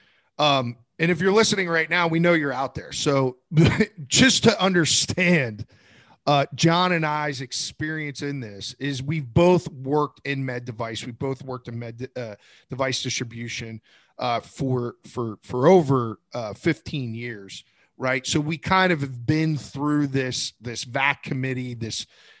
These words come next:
this, uh, product approval process numerous times, right? And, and know the ins and outs of it and, and what it's done.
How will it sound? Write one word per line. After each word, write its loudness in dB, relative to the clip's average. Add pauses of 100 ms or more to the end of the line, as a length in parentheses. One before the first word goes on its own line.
(100)
this, -2
uh, -2
product 2
approval -4
process -4
numerous 6
times, -8 (440)
right? -4
And, -6
and 0
know 10
the 0
ins -2
and -2
outs -2
of -6
it -6
and, -10
and -10
what -10
it's -12
done. -4